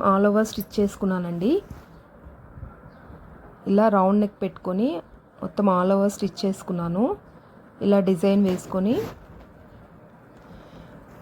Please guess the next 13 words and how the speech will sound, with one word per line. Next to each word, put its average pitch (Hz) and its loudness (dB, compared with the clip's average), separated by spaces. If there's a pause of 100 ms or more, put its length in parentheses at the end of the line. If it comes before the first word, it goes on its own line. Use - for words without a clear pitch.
(480)
చిన్న 226 6 (100)
చిన్న 233 4 (120)
బీడ్స్‌తో, 202 2 (300)
అంటే 196 -2 (120)
ముత్యాలు, 220 2 (200)
ముత్యాలు 208 0
తీసుకొని 208 0 (520)
ఇలా 202 4
స్టిచ్ 208 -4
చేసుకున్నానండి. 196 0 (1800)
ఇలా 220 6 (140)
మొత్తం 226 0 (680)
వెనక 196 2